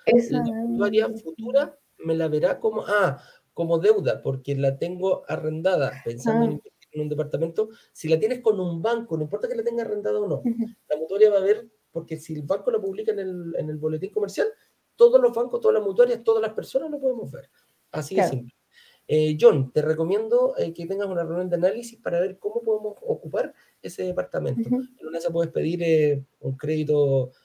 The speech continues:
Speaker 2: eh, fines generales, o a lo mejor te conviene agarrar esa, esa,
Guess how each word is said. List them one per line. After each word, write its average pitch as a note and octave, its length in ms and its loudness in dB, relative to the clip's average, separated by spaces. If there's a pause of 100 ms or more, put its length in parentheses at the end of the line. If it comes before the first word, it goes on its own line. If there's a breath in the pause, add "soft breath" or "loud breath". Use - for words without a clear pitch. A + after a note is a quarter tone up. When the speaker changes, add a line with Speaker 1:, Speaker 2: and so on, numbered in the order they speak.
(120 soft breath)
Speaker 2:
eh, B2 240 -4
fines A#2+ 260 -8
generales, C4+ 580 2 (220 soft breath)
o C#3+ 160 2
a C#3+ 60 0
lo C#3 120 2
mejor F#3 400 0 (220 soft breath)
te C3+ 100 -8
conviene D3+ 360 0
agarrar D3+ 520 2
esa, C4+ 280 0 (800)
esa, F2 560 -4